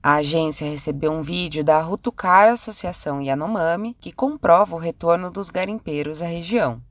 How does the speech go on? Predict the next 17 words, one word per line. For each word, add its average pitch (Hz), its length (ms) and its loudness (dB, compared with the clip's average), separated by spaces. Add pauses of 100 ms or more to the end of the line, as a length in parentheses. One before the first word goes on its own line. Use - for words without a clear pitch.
(520)
O 139 60 -2
vídeo 139 260 -2
foi 135 160 -2
gravado 135 560 4
por 147 180 -4
um 143 140 -2
indígena 160 640 -6 (120)
e 220 120 -8
revela 196 480 2
uma 214 180 0
área 190 360 6
de 190 80 -12
exploração 196 580 -4
ilegal 190 600 0
em 151 120 -8
pleno 180 460 -8
funcionamento. 185 960 -6